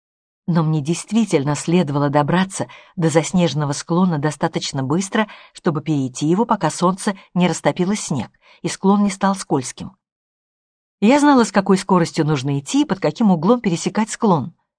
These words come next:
но всё же волновалась. Я собрала свои карты и собралась уходить, но затем остановилась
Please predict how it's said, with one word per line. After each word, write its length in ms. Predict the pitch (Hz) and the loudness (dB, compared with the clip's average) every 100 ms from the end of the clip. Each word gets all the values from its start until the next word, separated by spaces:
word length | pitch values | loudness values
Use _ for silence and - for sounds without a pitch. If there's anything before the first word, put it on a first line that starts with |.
| - | -8
но 120 | 156 | -6
всё 180 | - 269 | -2 0
же 100 | 226 | 4
волновалась. 720 | 202 185 156 131 110 - - _ _ _ _ _ _ _ _ _ _ - | 4 4 0 -2 -6 -10 -18 _ _ _ _ _ _ _ _ _ _ -4
Я 200 | 160 147 | -2 -2
собрала 380 | 147 160 151 147 | 0 0 2 0
свои 260 | 147 143 | 0 -2
карты 300 | - 262 - | 0 -2 -2
и 20 | |
собралась 460 | 160 156 165 196 254 | -6 -2 0 0 -2
уходить, 480 | - 247 135 - - _ _ _ _ _ _ _ - | -4 -2 -2 -8 -14 _ _ _ _ _ _ _ -8
но 140 | 156 | -4
затем 260 | 147 135 143 | -2 -2 -4
остановилась 680 | 131 - 139 156 247 208 | -4 -4 -4 -2 -2 -2